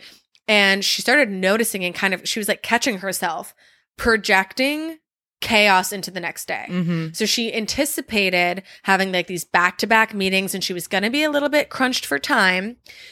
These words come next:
Speaker 1: You have the ability to choose to say, "I'll be okay.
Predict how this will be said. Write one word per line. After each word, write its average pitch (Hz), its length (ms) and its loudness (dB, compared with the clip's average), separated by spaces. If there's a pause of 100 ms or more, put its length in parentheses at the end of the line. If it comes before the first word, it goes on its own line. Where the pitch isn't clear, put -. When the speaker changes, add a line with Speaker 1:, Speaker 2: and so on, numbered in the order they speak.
(240)
Speaker 1:
You 214 500 -2
have 220 560 0
the 190 100 4
ability 185 460 0
to 185 120 -6
choose 196 420 -2
to 202 60 -8
say, 180 380 -2 (800)
"I'll 170 160 4
be 185 160 4
okay. 190 480 0